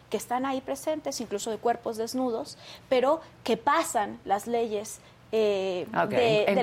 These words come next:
Speaker 2: encuentran
Speaker 1: policía
Speaker 2: sus
Speaker 1: de la
Speaker 2: formas,
Speaker 1: Encuentran
Speaker 2: encuentran
Speaker 1: sus formas.
Speaker 2: sus formas.
Speaker 1: Encuentran los caminos, así es. También tenemos a una artista que a mí me gusta muchísimo,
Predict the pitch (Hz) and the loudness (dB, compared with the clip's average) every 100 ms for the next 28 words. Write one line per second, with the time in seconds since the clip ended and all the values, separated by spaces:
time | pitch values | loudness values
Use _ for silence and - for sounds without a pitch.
0 | 233 226 233 180 160 233 226 214 160 143 | 4 4 4 4 4 4 4 4 4 2
1 | - - 208 208 - 226 156 156 151 147 | 0 -2 -4 0 2 4 2 2 2 2
2 | 135 135 - 127 113 107 - 214 214 202 | -2 -4 0 0 0 -2 -6 -2 -2 0
3 | 208 190 - 185 190 180 - 233 226 226 | -4 -6 -8 -6 -6 -8 -4 -4 0 2
4 | 202 - - - 220 226 240 240 240 220 | 2 0 -10 -4 0 2 2 2 0 0
5 | 226 247 208 220 226 226 208 220 214 202 | -2 0 0 0 -4 -4 -4 -4 -2 -2
6 | 226 233 226 208 208 180 185 - 190 185 | 0 0 -2 -4 -6 -6 -8 -8 -8 -6
7 | 262 - 240 233 370 | -6 -6 -6 -6 -8